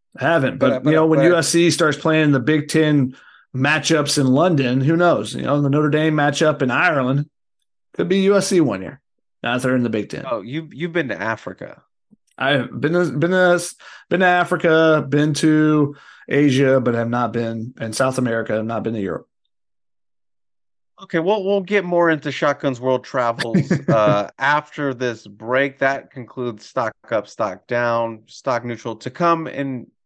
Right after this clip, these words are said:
Speaker 2: uh,
Speaker 1: No.
Speaker 2: future episodes.
Speaker 1: No.
Speaker 2: Okay, well, well, we'll, we'll discuss this after the break. But
Speaker 1: <laughs>
Speaker 2: going into the break, when we come back, we're gonna have a live discussion about the top thirty most important Trojans.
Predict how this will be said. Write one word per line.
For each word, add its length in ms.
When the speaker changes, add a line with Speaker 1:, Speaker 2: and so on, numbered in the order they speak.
Speaker 2:
uh, 260
Speaker 1:
No. 140
Speaker 2:
future 280
episodes. 540
Speaker 1:
No. 240
Speaker 2:
Okay, 260
well, 320
well, 300
we'll, 180
we'll 220
discuss 400
this 280
after 300
the 100
break. 360
But 200
Speaker 1:
<laughs> 260
Speaker 2:
going 260
into 200
the 100
break, 280
when 80
we 100
come 240
back, 200
we're 140
gonna 120
have 260
a 360
live 480
discussion 840
about 240
the 80
top 320
thirty 220
most 260
important 380
Trojans. 640